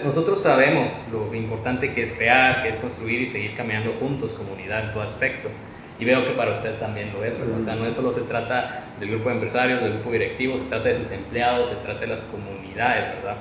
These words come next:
Speaker 2: Sí.
Speaker 1: Entonces, eh, usted me imagino que en algún momento tuvo que dejar de lado otros proyectos, quizás, o enfocarse directamente en esto, porque identificó esta necesidad, ¿verdad? Y,
Speaker 2: Sí.
Speaker 1: y no puede ver solo desde un lado, sino que tenía que verlo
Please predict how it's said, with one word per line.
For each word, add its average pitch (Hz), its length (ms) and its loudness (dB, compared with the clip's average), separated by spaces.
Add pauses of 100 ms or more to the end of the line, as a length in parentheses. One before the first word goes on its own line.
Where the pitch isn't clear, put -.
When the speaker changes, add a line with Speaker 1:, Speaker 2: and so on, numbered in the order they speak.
Speaker 2:
Sí. - 180 -10
Speaker 1:
Entonces, 113 640 0
eh, 110 300 0 (480)
usted 139 460 2
me 123 260 0
imagino 131 360 0
que 127 140 4
en 113 60 4
algún 113 200 0
momento 135 320 -2
tuvo 131 200 -2
que 131 80 -6
dejar 120 500 2
de 117 120 2
lado 117 400 4
otros 113 240 -6
proyectos, 113 560 -2
quizás, 143 540 -2 (300)
o 120 180 6
enfocarse 120 600 2
directamente 117 1040 0
en 110 100 -2
esto, 170 280 -2 (520)
porque 120 340 2 (100)
identificó 113 540 0
esta 139 260 2
necesidad, 104 580 -2
¿verdad? 98 360 -2
Y, 107 200 -2
Speaker 2:
Sí. 113 140 -6 (140)
Speaker 1:
y 113 80 -2
no 123 200 2
puede 131 240 4
ver 127 200 4
solo 135 280 0
desde 110 240 2
un 123 80 0
lado, 127 240 4
sino 113 160 -2
que 107 100 -4
tenía 107 380 -2
que 107 80 -4
verlo 110 360 -2